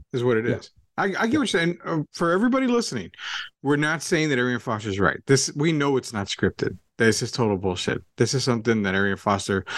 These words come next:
Speaker 1: is like Kyrie Irving, who kind of, what's weird, it's a transition because Kyrie said the world was flat and all this other stuff. But, um, the thing, too, is the fact that as the doorbell goes, I have a postman or something here.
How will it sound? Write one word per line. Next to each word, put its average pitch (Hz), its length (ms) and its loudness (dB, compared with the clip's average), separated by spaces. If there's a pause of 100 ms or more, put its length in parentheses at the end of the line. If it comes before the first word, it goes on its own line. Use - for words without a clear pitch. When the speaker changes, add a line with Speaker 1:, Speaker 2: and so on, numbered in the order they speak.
(320)
Speaker 1:
is 104 120 0
like 101 200 0
Kyrie 104 340 0
Irving, 95 320 0
who 110 100 -4
kind 208 240 -2
of, 165 60 0
what's 110 200 -4
weird, 113 200 0
it's 85 100 -10
a 101 80 -10
transition 110 500 0
because 95 240 0
Kyrie 107 280 0
said 101 160 -2
the 98 140 2
world 98 300 0
was 92 140 -4
flat 185 500 -2 (480)
and 98 240 -2
all 95 140 2
this 98 180 -2
other 113 140 2
stuff. 98 320 -4
But, 98 300 0 (680)
um, 104 640 -2 (140)
the 123 80 2
thing, 139 320 0
too, 135 240 0
is 113 140 -2
the 110 100 -4
fact 113 300 -2
that 104 180 0
as 101 160 -2
the 107 80 0
doorbell 107 360 0
goes, 95 180 -2
I 95 80 2
have 95 160 0
a 87 80 -6
postman 98 440 0
or 87 60 0
something 90 300 0
here. 90 200 0